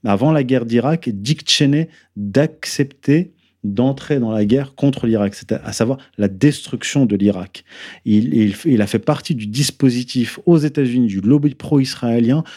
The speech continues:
pour entraîner les États-Unis dans la guerre. Donc en fait, ce qu'essaye de faire Éric Zemmour, c'est d'appliquer à l'échelle française la stratégie israélienne portée par Bernard Lewis, qui est un historien spécialiste du, du monde musulman,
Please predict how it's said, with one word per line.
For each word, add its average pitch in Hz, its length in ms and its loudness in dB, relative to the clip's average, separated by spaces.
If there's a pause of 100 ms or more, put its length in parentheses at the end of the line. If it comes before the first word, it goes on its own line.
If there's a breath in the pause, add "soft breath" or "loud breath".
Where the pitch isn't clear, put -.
(120 loud breath)
pour - 200 -4
entraîner 165 640 0
les 120 160 2
États-Unis 107 440 -2
dans 101 120 2
la 95 140 0
guerre. 92 260 -4 (300 loud breath)
Donc 127 160 2
en 151 80 2
fait, 151 360 -2 (380 soft breath)
ce - 160 -6
qu'essaye 135 380 2
de 123 100 2
faire 123 400 -2
Éric 113 260 -2
Zemmour, 120 600 2 (340 soft breath)
c'est - 300 -2
d'appliquer 170 640 0
à 113 140 0
l'échelle 139 360 0
française 139 880 -2 (340 soft breath)
la 104 140 0
stratégie 170 960 0 (100)
israélienne 156 960 2 (760)
portée - 320 2
par 120 180 -4
Bernard 113 360 2
Lewis, 113 260 0
qui - 80 -6
est 101 100 -8
un 98 80 0
historien 107 380 0
spécialiste 107 460 -6
du, 98 100 -4
du 101 580 0
monde 104 180 6
musulman, 104 320 4